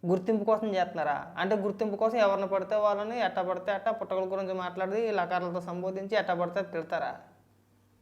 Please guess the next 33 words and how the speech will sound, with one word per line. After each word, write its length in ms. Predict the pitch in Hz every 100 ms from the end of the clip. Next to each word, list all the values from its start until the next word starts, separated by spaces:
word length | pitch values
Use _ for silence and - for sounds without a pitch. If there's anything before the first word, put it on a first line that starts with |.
| _ _ _ _ _ -
ఇప్పుడు 160 | 190
మేము 200 | 208 202
మాట్లాడితే 460 | 196 196 202 214 208
బాగుంటుందా? 480 | 196 185 180 160 160
గుర్తింపు 460 | 160 175 175 202
కోసం 240 | 196 208 208
అని 160 | 202
చెప్పేసి 280 | 190 196 190
ఎవరిని 340 | 202 180 185 185
పడితే 200 | 185 208
అలా 80 |
మాట్లాడొచ్చా? 840 | 190 180 175 180 151 - 117 113 110 - - _ _ _ _ _ _
ఈ 80 | 262
మీరు 200 | 262 254
ఇంత 340 | 247 247 208 196
ఈ 220 | - 208
లేఖితనంతో 640 | 185 175 180 208 214 226
లండన్ 320 | 220 175 185
వరకు 260 | 196 202 202
ఎలా 120 | 190
వెళ్ళారా? 680 | 190 185 185 180 - - - - - _ _ _ _
పోనీ 160 | 175 196
ఆడేమైనా 400 | 180 147 151 202
ఇండియాలో 460 | 185 160 190 202 202
ఉండి 320 | 175 180 226
పోనీ 220 | 226 185
ఏదో 160 | 165 190
కూలి 300 | 180 175 175
పని 160 | 196
చేసుకునేవాడు, 480 | 190 190 185 185 190
నాలి 240 | 202 170
పని 160 | 175 185
చేసుకునేవాడు, 460 | 180 185 180 180